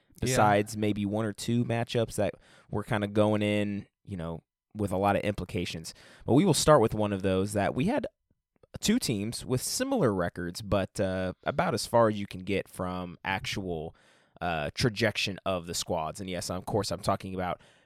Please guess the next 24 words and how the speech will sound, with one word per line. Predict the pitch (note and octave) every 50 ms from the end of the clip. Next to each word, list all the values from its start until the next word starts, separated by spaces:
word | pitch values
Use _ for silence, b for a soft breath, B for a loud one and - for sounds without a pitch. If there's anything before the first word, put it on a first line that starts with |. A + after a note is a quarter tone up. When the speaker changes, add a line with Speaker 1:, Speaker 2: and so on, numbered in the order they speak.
| b b
Speaker 2:
Mister | F#3 G#3 F3+ - - A2
Tim | - - B2 G#2 G2 F#2+ F#2
Speaker 1:
That's | - A#2
me. | B2
Speaker 2:
himself, | A2+ F#2+ - - F#2 F2 E2 E2 E2 D#2+ - - - - - _
Close | - D3 B2+ -
But | - G2+ F2+
No | F#2+ F#2+
Jamar, | F#2 G2 F#2 F2 E2 E2+ E2 E2+
taking | - - - A2+ - A2 F#2+
on | F#2+ F#2+ F#2+ F#2 F#2 F#2 F#2 b b b b b b b -
Zach | G2+ G2+ A#2+ E3+ G3+ E3+ D3 - - - - - _ _
and | - B2 A#2 A2 G2+ F#2+ F#2 F2+ F2+ F2 E2+ - - -
Brees | - - G2 F#2+ F#2+ A2+ A3+ F#4 A4 A4 - - - - A#2
Lightning. | C3+ D#3 A3 D4+ E4 D#4 - A2 F#2 D#2+ E2 E2+
And | F#2+ A2
of | A2 - - _
course, | - - - - D4+ C#4 F3 - - - - _
of | A#3+ C4 D4 D4 D4+ D#4 - -
course, | - - - C#4+ F4 F4+ F4 C4 A2+ - - - - - - - _ _ _ _ _ _ _ _ _ _ _ _ _ _ -
after | - C3 C#3+ B2+ - - B2 G#2+
Zach | G2+ F#2+ A2+ A2 G#2 G2 F#2+ - - -
puts | - A#2 G2+ - -
up | A2 G2+ F#2+ F2+ - -